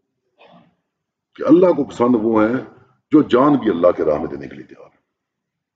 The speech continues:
باقی عمل تو بہت چھوٹی چیز ہے، باقی تو اپنے آپ کو tune کر کے اللہ کے حکم کے مطابق کر لیتے ہیں، وہ جان بھی اللہ کے راستے میں دیتے ہیں۔ اور یہ بڑی مزیدار، بڑی، بڑی ہی مزیدار چیز ہے۔ میں نے آپ سے کہا کہ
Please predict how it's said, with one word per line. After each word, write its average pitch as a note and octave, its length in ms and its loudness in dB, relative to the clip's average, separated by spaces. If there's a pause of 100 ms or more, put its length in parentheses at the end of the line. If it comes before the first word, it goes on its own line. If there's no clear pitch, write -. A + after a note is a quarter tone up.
(320)
باقی F#2 280 -4
عمل A2 200 2
تو A#2+ 60 -6
بہت C#3 180 2
چھوٹی F2+ 220 0
چیز C#2+ 300 -14
ہے، - 60 -20 (1900)
باقی G2 260 2
تو A#2+ 80 2
اپنے A2+ 220 2
آپ A2 140 0
کو G#2+ 380 -4
tune A2 200 0
کر G#2+ 160 2
کے G#2+ 120 0
اللہ G2+ 140 2
کے G#2 160 2
حکم G2 220 -2
کے F#2+ 80 -10
مطابق F#2+ 300 0
کر B2+ 100 2
لیتے A#2 260 0
ہیں، D#3 320 -8 (100)
وہ D#3+ 60 2
جان C#3+ 240 0
بھی C3 100 0
اللہ G2 120 0
کے F2 100 -4
راستے D#2+ 200 -8
میں D#2+ 140 -6
دیتے F2+ 120 -10
ہیں۔ G#2+ 80 -8
اور C3 100 -8
یہ E3 100 2
بڑی D3 220 2
مزیدار، G2+ 360 2
بڑی، A#2 420 -2
بڑی A2+ 260 4
ہی B2 140 2
مزیدار F2 320 2
چیز D2 260 -10
ہے۔ E2 80 -6
میں G#2 140 -6
نے A2 60 0
آپ G2 100 -4
سے A2 100 -4
کہا A2+ 140 0
کہ G#2+ 140 -6